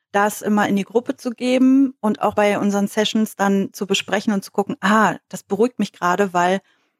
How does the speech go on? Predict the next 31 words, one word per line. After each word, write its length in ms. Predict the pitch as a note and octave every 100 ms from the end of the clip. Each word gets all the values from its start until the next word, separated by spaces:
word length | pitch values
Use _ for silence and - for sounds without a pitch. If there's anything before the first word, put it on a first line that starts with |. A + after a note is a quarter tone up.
| _
das 180 | - -
haben 160 | F#3+ F#3
andere 260 | F#3+ G3+ G3+
Menschen 340 | F#3+ F#3+ D3+
auch, 420 | F3 F3+ B3+ E4+ _
beziehungsweise 680 | G3 - F#3+ - F#3+ F#3
die 280 | F#3 F#3+ F#3+
anderen 240 | G3+ G3+ G3+
Ladies, 340 | G#3 A3 A#3+
die 120 | A3
dabei 380 | A3 G#3 G#3+ A#3+
waren.“ 280 | C4 C#4 C#4+ _ _ _ _ _ -
Und 480 | G#3+ G#3+ G#3+ G#3+ - -
ja, 160 | G#3
sich 180 | G3 G3
auch 60 | -
verstanden 500 | G3+ - A3 B3+ F#3+
zu 120 | F#3
fühlen. 340 | - F3+ F3+ F3+
Und 140 | F3
das 120 | G3
ist 240 | - - -
gar 160 | G#3
nicht 160 | G#3+ G#3
negativ 460 | G#3 C4 B3+ G#3+ -
gemeint, 400 | F#3 F3+ G#3 G#3
weil 120 | F#3+
natürlich 500 | F#3+ - A#3+ B3 -
niemand 460 | A3 A3+ A#3 A#3 -
im 120 | G3+
Umfeld 720 | G3+ G#3+ A#3+ A#3+ A#3 A#3 -